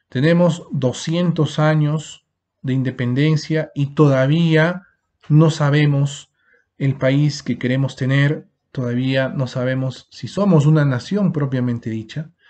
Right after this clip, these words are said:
y ya han pasado doscientos años, ¿no? Eh, muchísimo tiempo perdido, ¿no? Y ya es momento de definir qué país queremos, qué país,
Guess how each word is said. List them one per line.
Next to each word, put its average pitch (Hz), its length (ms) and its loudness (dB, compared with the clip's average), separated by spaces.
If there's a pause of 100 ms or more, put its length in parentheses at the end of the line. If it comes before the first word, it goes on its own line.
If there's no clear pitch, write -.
(220)
y 127 120 -6
ya 143 100 2
han 143 140 2
pasado 135 480 -4
doscientos 147 720 0
años, 107 540 -12 (200)
¿no? - 280 -14 (580)
Eh, 113 160 -12
muchísimo 143 680 0
tiempo 139 440 0
perdido, 120 460 -2 (460)
¿no? 127 240 -12 (560)
Y 127 220 -4
ya 131 200 2
es 135 160 0
momento 127 540 0
de 123 100 -2
definir 117 640 -2 (880)
qué 127 120 -8
país 120 260 -4
queremos, 120 640 -4 (720)
qué 123 140 -6
país, 117 520 -6